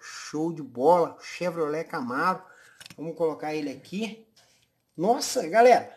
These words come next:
comenta aí se vocês querem ver eu encher essa carreta com outros carros também velozes e furiosos, hein?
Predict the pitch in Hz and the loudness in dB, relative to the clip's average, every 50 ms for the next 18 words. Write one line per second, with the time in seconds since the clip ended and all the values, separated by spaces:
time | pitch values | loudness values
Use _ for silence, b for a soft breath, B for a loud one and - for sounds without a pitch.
0 | B B B 277 311 330 320 - - 277 269 - 247 240 226 - 233 233 196 - | B B B 2 2 2 2 2 -2 -2 -2 -2 -2 -2 -2 -2 -4 -6 -6 -6
1 | - - 190 202 214 208 202 180 135 135 165 190 208 196 - - 151 151 170 180 | -4 0 0 2 2 2 0 0 0 2 2 2 2 2 -2 -6 -4 0 0 2
2 | 190 185 160 - - - 190 196 196 190 - 185 - 180 160 139 160 170 180 180 | 2 0 -2 -4 -4 -2 -2 -2 -2 -4 -6 -8 -6 -6 -6 -4 -2 -4 -4 -4
3 | 185 - - 185 175 160 170 208 240 254 - 240 220 208 202 - - - 190 190 | -6 -8 -6 -6 -2 0 0 2 2 0 -2 -4 -8 -8 -8 -8 -8 -8 -6 -6
4 | 196 190 190 196 190 - - 190 165 147 147 165 180 170 175 175 156 151 156 160 | -4 -4 -4 -6 -6 -8 -8 -8 -6 -4 -4 -2 0 2 2 2 2 2 0 0
5 | 165 165 156 151 156 160 156 - 175 175 170 156 139 135 139 139 123 117 120 147 | 0 -2 -4 -8 -14 -14 -10 -6 -4 -2 0 0 2 2 2 0 0 -2 -6 -8
6 | 156 151 | -8 -10